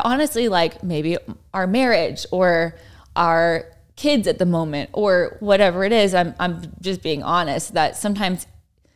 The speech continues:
in the moment, trying to make everyone happy makes you prioritize the wrong thing.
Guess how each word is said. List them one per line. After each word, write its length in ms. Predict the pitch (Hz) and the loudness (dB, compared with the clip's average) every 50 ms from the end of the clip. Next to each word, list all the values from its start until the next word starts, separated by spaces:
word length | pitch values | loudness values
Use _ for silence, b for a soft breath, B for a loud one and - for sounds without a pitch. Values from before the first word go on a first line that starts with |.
| _ _ _ _ - | _ _ _ _ -4
in 120 | 196 220 | 0 0
the 60 | 214 | 0
moment, 560 | 196 185 160 - 170 175 214 233 233 - - | 2 0 0 -2 -2 0 0 0 -2 -2 -8
trying 320 | - - - 208 190 190 190 | -10 -2 0 2 2 2 0
to 100 | 185 202 | 0 -2
make 180 | 190 185 185 190 | -4 -2 -2 -2
everyone 260 | 180 185 185 180 170 | -2 0 0 0 -2
happy 400 | 170 175 160 151 - - 226 233 | -2 -2 -4 -4 -2 -2 -2 0
makes 320 | 220 202 175 170 - - | 0 2 0 0 -2 -4
you 80 | 185 180 | -6 -6
prioritize 600 | - - - 160 147 147 143 160 170 151 151 - | -4 -2 -2 0 0 0 -2 -2 -4 -4 -4 -4
the 80 | - - | -8 -8
wrong 200 | - 104 - 98 | -8 -6 -8 -8
thing. 440 | - - 190 - 87 - - - | -8 -8 -8 -8 -8 -8 -12 -14